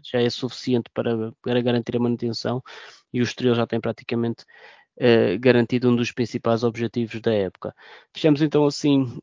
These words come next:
eh, a análise do Estoril Porto, neste caso, eh, reforçando que o Porto neste momento é líder isolado com mais três pontos que o Sporting. O último jogo, eh, dos grandes da,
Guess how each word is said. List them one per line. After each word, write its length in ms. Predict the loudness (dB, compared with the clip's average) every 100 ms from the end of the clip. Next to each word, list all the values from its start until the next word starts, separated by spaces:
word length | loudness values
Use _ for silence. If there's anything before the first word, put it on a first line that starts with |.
| 0
eh, 760 | 4 4 2 -2 -6 -8 -12 -12 -14 -14 -14 -14 -16 -6
a 80 | -2
análise 300 | 0 -2 -4
do 80 | -8
Estoril 380 | -8 -6 -6
Porto, 420 | -4 -6 -6 _ -20 -20 _ -20 _ -10 -8
neste 200 | -10 -12
caso, 420 | -10 -10 -10 -18 -20 -16
eh, 260 | -10 -10
reforçando 580 | -12 -8 -8 2 2 2
que 100 | -2
o 40 | -10
Porto 260 | -10 -4
neste 220 | -4 -2
momento 220 | -4 -2 -2
é 40 |
líder 280 | 0 -2 0
isolado 500 | -2 -2 -4 -4 -8 _ -20 _ _
com 120 | -2
mais 220 | -2 -2
três 240 | -6 -8
pontos 240 | -6 -6 -6
que 120 | -10
o 20 |
Sporting. 500 | -12 -8 -10 -8 -12 -14 -20 -20 -20 -20 -20 _ _ _ _ _ _ _ _ _
O 60 | 2
último 240 | 4 4
jogo, 380 | 6 6 6 0 -16 -16 -18 -20
eh, 520 | -2 2 4 2 2 -2 -4 -6 -6 -8
dos 240 | -2 -2 0
grandes 480 | 2 4 4 0 -2
da, 420 | 0 0 0